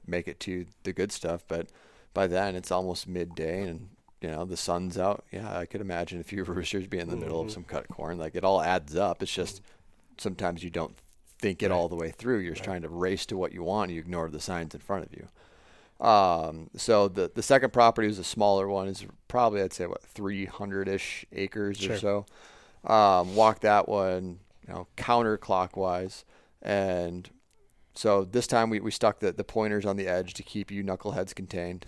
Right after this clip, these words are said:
Speaker 1: And I
Speaker 2: <laughs>
Speaker 1: let Logan and, and the flushers, uh, you know, ride more the middle and kinda serve as, like, the pivot as, as we kinda worked our way through. And, um, we walked along the first side that had cut corn on it, and then we took a sharp left, and I think that's when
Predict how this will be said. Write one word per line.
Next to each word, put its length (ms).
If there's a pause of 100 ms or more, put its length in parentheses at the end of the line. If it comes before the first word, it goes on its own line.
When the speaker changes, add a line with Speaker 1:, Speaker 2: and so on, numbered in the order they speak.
Speaker 1:
And 100
I 100
Speaker 2:
<laughs> 20
Speaker 1:
let 380
Logan 540
and, 160
and 140
the 40
flushers, 640 (340)
uh, 420 (200)
you 80
know, 160
ride 380 (320)
more 240
the 100
middle 340
and 100
kinda 200
serve 260
as, 120
like, 140
the 80
pivot 440 (320)
as, 280
as 160
we 80
kinda 220
worked 320
our 120
way 160
through. 420 (460)
And, 500
um, 400
we 100
walked 380
along 520 (560)
the 80
first 300
side 220
that 80
had 160
cut 240
corn 260
on 180
it, 160
and 80
then 120
we 80
took 200
a 40
sharp 340
left, 420
and 160
I 40
think 200
that's 300
when 240